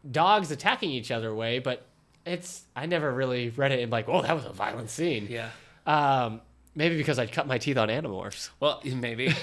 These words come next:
Speaker 1: <laughs>
Speaker 2: I think a lot of things come up where it's, it's chal-, this one says it's challenged for age appropriateness. So
Speaker 1: That's true, because
Speaker 2: I
Speaker 1: of the
Speaker 2: think,
Speaker 1: animal thing.
Speaker 2: yeah, I think the, I think the part of the feeling is, and I'm not <laughs> saying this is good,
Speaker 1: Right.
Speaker 2: but that it, people assume that it's like a heartwarming young animal story.
Speaker 1: Yeah.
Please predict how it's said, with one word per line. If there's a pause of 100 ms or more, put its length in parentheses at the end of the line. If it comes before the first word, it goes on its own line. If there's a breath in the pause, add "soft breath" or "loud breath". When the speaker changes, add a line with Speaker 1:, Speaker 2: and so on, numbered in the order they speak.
Speaker 1:
<laughs>
Speaker 2:
I
think
a
lot
of
things
come
up
where
it's,
it's
chal-,
this
one
says
it's
challenged
for
age
appropriateness.
So
Speaker 1:
That's
true,
because
Speaker 2:
I
Speaker 1:
of
the
Speaker 2:
think,
Speaker 1:
animal
thing.
Speaker 2:
yeah,
I
think
the,
I
think
the (140)
part
of
the
feeling
is,
and
I'm (120)
not
<laughs>
saying
this
is
good,
Speaker 1:
Right. (340 loud breath)
Speaker 2:
but
that (340)
it,
people
assume
that
it's
like
a
heartwarming
young
animal
story.
Speaker 1:
Yeah.